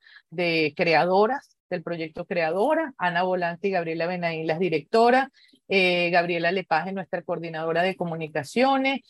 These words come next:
y de difusión, Verónica Lima, que es nuestra community manager y la técnico detrás de todas,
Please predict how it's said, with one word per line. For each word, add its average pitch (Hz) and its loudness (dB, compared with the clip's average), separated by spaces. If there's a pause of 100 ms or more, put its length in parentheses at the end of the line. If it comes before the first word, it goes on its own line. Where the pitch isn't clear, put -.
(280)
y 196 2
de 165 2
difusión, 247 0 (220)
Verónica 196 2
Lima, 233 0
que 196 -8
es 165 -6
nuestra 180 -2
community 185 -2
manager 185 2
y 196 2
la 165 2
técnico 196 0
detrás 170 -2
de 180 -4
todas, 185 0